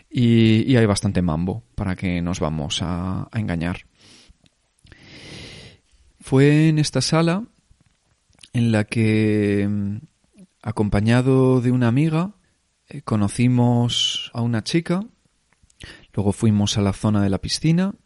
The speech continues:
y, y el resto es historia. Desde la Sala del Dragón se pueden bajar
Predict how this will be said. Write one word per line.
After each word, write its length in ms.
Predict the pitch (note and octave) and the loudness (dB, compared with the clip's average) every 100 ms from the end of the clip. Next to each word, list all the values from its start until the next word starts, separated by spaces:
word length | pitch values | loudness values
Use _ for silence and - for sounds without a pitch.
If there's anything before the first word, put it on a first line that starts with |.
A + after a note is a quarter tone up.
| _ - | _ -6
y, 760 | A#2 G#2 G2+ G2+ G2+ G2 F#2 - | -2 0 0 -2 -2 -4 -6 -4
y 100 | A2+ | -4
el 100 | F#2 | -2
resto 260 | - - | -6 -8
es 80 | - | -8
historia. 400 | - B2 D#3 A#2+ - _ _ _ _ _ _ _ - | -2 -2 -2 -6 -12 _ _ _ _ _ _ _ -6
Desde 280 | C3 A#2+ B2+ | -2 0 0
la 100 | B2+ | 0
Sala 260 | - F#3+ | 0 2
del 160 | G3 F3 | 2 2
Dragón 340 | C#3 D3+ G3 | 0 0 0
se 160 | - A2+ | 0 0
pueden 320 | D3 D3 D3+ | 2 2 2
bajar 580 | B2+ F#2+ D#3+ D3+ C#3 | 2 0 0 0 0